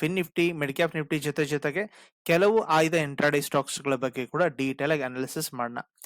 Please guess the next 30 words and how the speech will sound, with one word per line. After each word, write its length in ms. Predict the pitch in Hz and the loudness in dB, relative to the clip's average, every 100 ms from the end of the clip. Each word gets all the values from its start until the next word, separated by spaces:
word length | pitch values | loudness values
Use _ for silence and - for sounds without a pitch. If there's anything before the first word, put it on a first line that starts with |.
| - - _ | -20 -20 _
First 200 | 190 220 | 0 4
of 60 | 262 | 4
all, 140 | 269 | 4
first 340 | 262 254 - 160 | 4 2 0 -4
Nifty-ನಲ್ಲಿ 420 | 156 202 202 196 | 0 2 2 2
ನೋಡ್ಕೊಳ್ತೀರಿ, 760 | 185 175 180 165 185 185 185 - _ _ | 0 2 0 0 -2 -2 -8 -14 _ _
ಕಂಟಿನ್ಯೂಸ್ಲಿ 720 | - 139 156 180 180 - 175 | -6 -4 -2 0 0 0 0
ಮಾರ್ಕೆಟ್ 520 | 170 151 151 - 160 156 | 2 0 0 -2 -2 0
ಇವತ್ತೇನ್ 480 | 151 151 147 147 | 2 2 2 0
ಮಾಡಿದೆ, 380 | 143 139 139 139 | 0 2 2 2
ಒಂದು 300 | 151 147 147 | 0 0 -4
ಶಾರ್ಟ್ 380 | 139 139 151 175 | -4 0 0 0
ಕವರಿಂಗ್ 560 | - 180 165 160 160 151 | -2 2 2 0 -2 2
ತರ 180 | 131 | 2
ಕಾಣ್ತಾ 500 | 135 - 123 127 127 | 2 0 -4 -2 -2
ಇದೆ. 220 | 113 - - _ - - - - | -2 -4 -10 _ -20 -18 -6 2
ಯಾಕಪ್ಪ 380 | 175 202 202 202 190 - | 4 4 6 6 6 2
ಇದನ್ನ 240 | 165 156 | 0 2
ಶಾರ್ಟ್ 240 | 165 156 143 | 2 2 2
ಕವರಿಂಗ್ 340 | - 151 151 | 2 2 2
ಅಂತಿದೆ 240 | 139 143 135 | 0 0 2
ಅಂದ್ರೆ, 420 | 135 156 - _ - | 2 0 -2 _ 0
ಅಲ್ಲಿ 300 | 170 190 190 | 0 0 0
ಹೆಚ್ಚಿನ 520 | 175 139 - - 185 | 0 -2 -2 0 0
ಪಾರ್ಟಿಸಿಪೇಷನ್ 760 | 170 143 143 143 147 151 151 139 | 4 4 4 -4 -8 -6 -6 0
ಕಾಣ್ತಾ 340 | 131 135 135 | 2 2 2
ಇಲ್ಲ 100 | 139 | 2
ವಾಲ್ಯೂಮ್ 380 | 127 117 123 131 | 2 0 -2 -2
ಪರ್ಸ್‌ಪೆಕ್ಟಿವ್. 560 | 113 - - - - - _ _ - - - 160 | -4 -4 -10 -10 -10 -10 _ _ -20 -20 -4 2
Anyway, 260 | 208 208 | 4 4